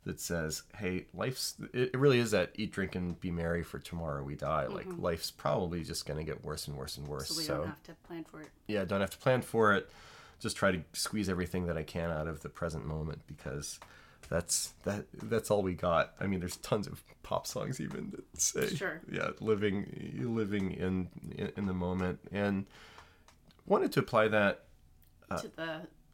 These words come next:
Speaker 2: environmental, the secular, to the secular audience, or no?
Speaker 1: Sure.
Speaker 2: I'm just predicting.
Speaker 1: Well, no, yeah, that's, that, that works too. So trying to, I guess the phrase that I've been using for the past couple of weeks,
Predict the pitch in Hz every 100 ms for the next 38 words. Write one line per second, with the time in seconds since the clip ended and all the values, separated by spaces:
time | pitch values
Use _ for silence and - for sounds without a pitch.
0 | - 202 185 175 165 - 165 165 170 165
1 | 170 165 165 170 - 185 180 175 180 165
2 | 151 156 226 254 - 190 160 143 - 226
3 | 110 - - - - 160 165 165 240 214
4 | 175 156 165 185 269 - 254 269 - -
5 | 143 139 - - - - 127 147 139 -
6 | - - 147 123 117 110 139 113 - -
7 | - - _ - - - 127 127 120 123
8 | 107 98 110 - - 107 - 101 107 98
9 | 101 95 92 87 90 87 82 73 85 -
10 | 78 90 80 87 82 - -